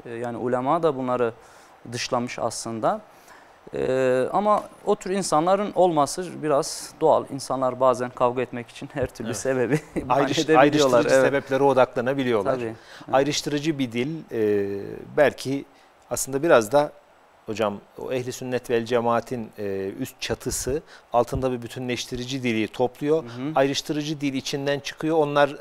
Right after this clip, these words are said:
Speaker 2: e, zamanla belki de biraz kendilerini ötekileştiriyorlar.
Speaker 1: Şunu da ifade edeyim hocam.
Speaker 2: Buyurun.
Speaker 1: Aslında tarih boyunca, e, bu dil açısından, e, yani tırnak içinde en kibar olan mezheplerin en fazla yayıldığını görüyoruz.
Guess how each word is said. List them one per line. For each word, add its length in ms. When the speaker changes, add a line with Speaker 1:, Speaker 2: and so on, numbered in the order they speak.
Speaker 2:
e, 40
zamanla 560
belki 300
de 140
biraz 320
kendilerini 500
ötekileştiriyorlar. 720
Speaker 1:
Şunu 180
da 60
ifade 400
edeyim 220
hocam. 220
Speaker 2:
Buyurun. 220
Speaker 1:
Aslında 340
tarih 380
boyunca, 520
e, 280
bu 80
dil 200
açısından, 680
e, 60
yani 240
tırnak 320
içinde 340
en 220
kibar 560
olan 260
mezheplerin 680
en 160
fazla 360
yayıldığını 520
görüyoruz. 640